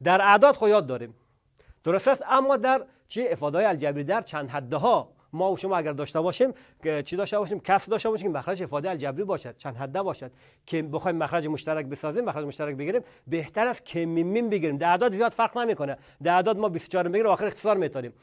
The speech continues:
اما در افاده الجبری یا چند حده ها ما اختصار کردن به آسانی نیست. پس بهتر است ما کم میم بگیریم. صحیح است؟ پس کم میم ما صد فیصد چی است؟ نیاز داریم.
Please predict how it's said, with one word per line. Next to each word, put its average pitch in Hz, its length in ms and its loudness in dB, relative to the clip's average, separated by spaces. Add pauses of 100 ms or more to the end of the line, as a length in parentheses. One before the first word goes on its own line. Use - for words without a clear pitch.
(200)
اما 190 240 2
در 156 280 0
افاده 160 340 -2
الجبری 156 380 -2
یا 160 80 0
چند 156 240 -6
حده 143 260 -4
ها 226 240 4 (200)
ما 175 140 2
اختصار 147 440 -4
کردن 180 220 0
به 185 120 4
آسانی 156 320 0
نیست. 202 300 2 (240)
پس 135 180 -8
بهتر 156 380 -2
است 220 120 -2
ما 226 100 2
کم 165 200 -6
میم 160 420 0
بگیریم. 113 400 -10 (300)
صحیح 214 180 4
است؟ 262 100 -2 (280)
پس 165 200 -2
کم 165 160 -2
میم 226 280 2
ما 240 160 2
صد 254 220 0
فیصد 226 280 -6
چی 247 140 0
است؟ 247 220 -2
نیاز 156 300 0
داریم. 120 260 -10